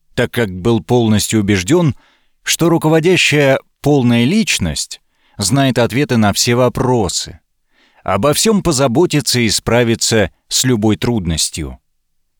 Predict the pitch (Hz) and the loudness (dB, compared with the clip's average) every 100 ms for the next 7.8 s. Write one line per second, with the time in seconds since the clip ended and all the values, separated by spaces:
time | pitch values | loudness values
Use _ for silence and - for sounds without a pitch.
0 | _ _ _ _ 90 92 123 - 113 117 | _ _ _ _ -6 0 0 0 0 0
1 | 123 113 110 110 113 131 147 117 - 117 | 2 2 2 2 2 2 0 -2 -2 -4
2 | - - 131 131 120 120 80 65 - _ | -2 -2 0 -2 0 0 0 -6 -16 _
3 | _ _ - 127 175 160 127 120 127 123 | _ _ -6 -2 0 0 0 -2 0 2
4 | 113 107 104 87 73 - - 98 92 95 | 2 2 2 0 -4 -10 -4 -2 0 -2
5 | - 90 - 185 151 87 78 87 98 92 | -4 -4 -2 0 0 0 -2 -2 0 0
6 | 95 - 87 82 87 95 90 101 95 - | -2 -4 -6 -4 -2 -2 -2 0 -2 -2
7 | 95 120 120 147 117 73 64 | -2 0 0 2 0 -2 -8